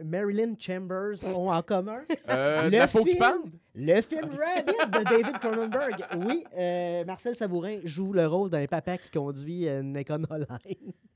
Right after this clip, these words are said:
Speaker 1: Et, euh, c'est ça, le film met en, en vedette, euh, l'actrice porn Marilyn Chambers, euh, euh,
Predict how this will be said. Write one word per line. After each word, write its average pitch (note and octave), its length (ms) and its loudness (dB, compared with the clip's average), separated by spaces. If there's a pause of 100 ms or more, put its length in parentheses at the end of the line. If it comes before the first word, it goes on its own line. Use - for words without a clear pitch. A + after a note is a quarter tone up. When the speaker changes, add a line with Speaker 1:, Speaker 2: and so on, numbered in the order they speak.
(480)
Speaker 1:
Et, E3+ 240 4
euh, D#3+ 340 2 (260)
c'est - 160 -8
ça, E3+ 120 -4
le E3 120 -2
film C#4 200 -6 (100)
met G3+ 300 0
en, D#3 320 -6
en C#3 200 -10
vedette, D3 400 -8
euh, F3 220 0
l'actrice E3 380 -6
porn D#3+ 380 -4
Marilyn D#3+ 420 -4
Chambers, C#3 580 -6 (220)
euh, B2+ 440 -4 (680)
euh, C3+ 140 -4